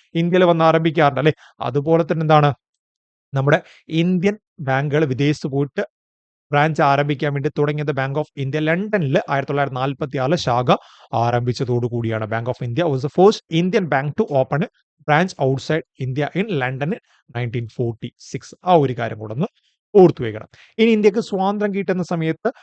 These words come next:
കൂടുതൽ ബാങ്കുകളും ഇന്ത്യയുടെ ഒരു രാജ്യത്തിന്റെ,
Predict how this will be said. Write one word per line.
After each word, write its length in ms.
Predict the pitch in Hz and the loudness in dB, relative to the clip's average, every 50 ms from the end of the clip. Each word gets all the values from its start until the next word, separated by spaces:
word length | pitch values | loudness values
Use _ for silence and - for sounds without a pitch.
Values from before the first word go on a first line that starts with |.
| _ _ _ _ _ - | _ _ _ _ _ 6
കൂടുതൽ 280 | 226 254 254 202 226 202 | 6 8 8 8 6 6
ബാങ്കുകളും 500 | 151 147 139 143 147 139 143 135 127 117 - | 6 4 4 4 2 2 2 0 0 -2 -4
ഇന്ത്യയുടെ 580 | 165 185 185 196 190 185 185 170 170 170 196 247 - _ _ _ _ | -4 -4 -4 -2 -2 -2 0 2 2 2 2 0 -2 _ _ _ _
ഒരു 180 | - 196 214 247 | 0 0 0 0
രാജ്യത്തിന്റെ, 920 | - 208 165 156 165 170 151 - 180 175 - _ - 190 185 180 180 208 | 0 0 0 0 0 -2 -2 -6 -8 -8 -8 _ -4 -2 -2 0 0 -2